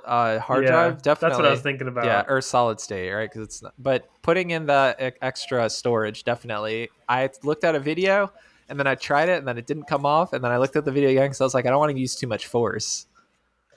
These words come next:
Speaker 2: That's it, yeah, the same thing. I was watching a video too, and I'm like, "This motherfucker make it look so easy," but I'm like, "I don't,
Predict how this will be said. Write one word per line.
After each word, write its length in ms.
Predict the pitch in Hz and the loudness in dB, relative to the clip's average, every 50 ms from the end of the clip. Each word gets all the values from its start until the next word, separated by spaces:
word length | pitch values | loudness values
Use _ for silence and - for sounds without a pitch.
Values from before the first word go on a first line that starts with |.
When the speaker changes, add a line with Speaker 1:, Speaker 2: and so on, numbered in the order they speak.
| _ - - - _ _ | _ -20 -20 -20 _ _
Speaker 2:
That's 180 | 160 185 185 | -2 0 0
it, 80 | 202 185 | 0 0
yeah, 160 | 196 190 185 160 | 2 2 2 2
the 100 | 156 156 | 0 -2
same 280 | 156 - 190 185 180 | 0 -2 -2 -2 2
thing. 180 | - 202 202 185 | 0 0 2 2
I 40 | 170 | 0
was 100 | 165 151 | 0 2
watching 280 | 175 190 196 226 202 | 2 0 0 0 -2
a 60 | 165 | -4
video 240 | 156 160 185 202 196 | -2 -2 0 0 -2
too, 140 | - - 220 | -2 -2 -4
and 40 | 208 | -2
I'm 40 | 190 | 0
like, 140 | 165 156 | -2 -2
"This 100 | 143 165 | -2 -6
motherfucker 400 | 160 185 190 185 - 208 190 180 170 | -2 -2 -2 0 0 -2 -2 0 -2
make 140 | 180 180 175 | -2 -4 -4
it 60 | 165 | -4
look 120 | 170 175 | -6 -6
so 240 | - - 170 151 139 | -4 -2 -2 -2 -2
easy," 500 | 123 135 156 190 208 185 156 139 131 143 | -4 -6 -6 -6 -4 -4 -6 -6 -6 -8
but 180 | 143 139 139 143 | -8 -4 -4 -2
I'm 80 | 143 151 | -2 -2
like, 140 | 143 143 | -2 -2
"I 100 | 135 143 | 0 0
don't, 200 | 175 202 196 185 | 0 0 -2 -6